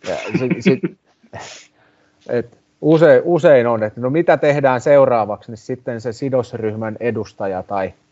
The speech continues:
Speaker 1: tai jonkinlainen tuoteomistaja, niin sit se piirtää seinän täyteen. Sinne tulee kaksikymmentä ominaisuutta. Ja joka kerta sitten aina, kun sprintti on valmis, niin sitten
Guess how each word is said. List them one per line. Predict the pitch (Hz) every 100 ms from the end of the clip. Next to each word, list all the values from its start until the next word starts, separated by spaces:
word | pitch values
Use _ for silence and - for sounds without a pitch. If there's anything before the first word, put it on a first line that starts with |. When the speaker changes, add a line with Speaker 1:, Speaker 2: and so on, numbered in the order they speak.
| _ _ _ _ _ _
Speaker 1:
tai | - 98 87 - _ _ _ _ _ - -
jonkinlainen | 113 110 113 107 104
tuoteomistaja, | 120 113 107 101 98 92 - 92 98
niin | 95
sit | 110 104
se | - 90 - _ _ _ _ _ _ _ _
piirtää | 127 123 107 - 110 110 _ _
seinän | - 123 117 107
täyteen. | 107 107 101 101 95 -
Sinne | 120 127
tulee | 127 147 135
kaksikymmentä | 131 - 120 107 101 95 104
ominaisuutta. | 107 104 98 87 92 90 117
Ja |
joka | 131 160 160
kerta | 143 143 135 127
sitten | 135 -
aina, | 135 131
kun | -
sprintti | - - 131 135 - 117
on | 113
valmis, | 143 135 123 113
niin | 113
sitten | - 117 110